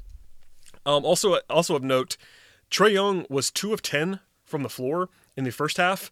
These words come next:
and at that point in time, I tweeted this out. It's sort of a re-, it's sort of a, a, a reverse jinx in retrospect now, which I'm, I'm proud of, and some folks noticed.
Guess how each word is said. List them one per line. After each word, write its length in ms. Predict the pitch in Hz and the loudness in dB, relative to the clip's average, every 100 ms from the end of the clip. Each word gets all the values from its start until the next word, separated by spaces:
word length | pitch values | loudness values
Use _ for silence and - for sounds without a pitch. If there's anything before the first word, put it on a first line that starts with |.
| - - _ | -20 -20 _
and 100 | 143 | 2
at 60 | 139 | 4
that 140 | 208 | 2
point 220 | 208 165 | 0 2
in 40 | 160 | 2
time, 80 | |
I 40 | 131 | 2
tweeted 200 | 175 180 | 4 4
this 180 | 147 160 | 4 2
out. 160 | 143 | 2
It's 100 | 123 | 0
sort 120 | 156 | -2
of 80 | 139 | 2
a 100 | 131 | 0
re-, 160 | 123 123 - | 0 -4 -8
it's 120 | 113 | -2
sort 160 | 180 | 0
of 100 | 151 135 | 0 0
a, 40 | 135 | 0
a, 240 | 131 131 | -2 -2
a 80 | 135 | -2
reverse 300 | 131 123 147 | 0 0 -2
jinx 380 | - 139 127 - | 0 -2 -2 -6
in 100 | 123 | -2
retrospect 440 | 131 131 - 123 | -4 -4 -6 -6
now, 180 | 127 120 | -4 -4
which 140 | 117 123 | -2 -4
I'm, 240 | 113 104 | -6 -8
I'm 100 | 127 | -12
proud 240 | 110 139 120 | 0 0 0
of, 200 | 110 - - - - | -6 -10 -20 -16 -12
and 100 | 120 | -8
some 120 | 127 | -6
folks 260 | 131 117 | -6 -6
noticed. 360 | 135 120 113 - | -4 -4 -4 -8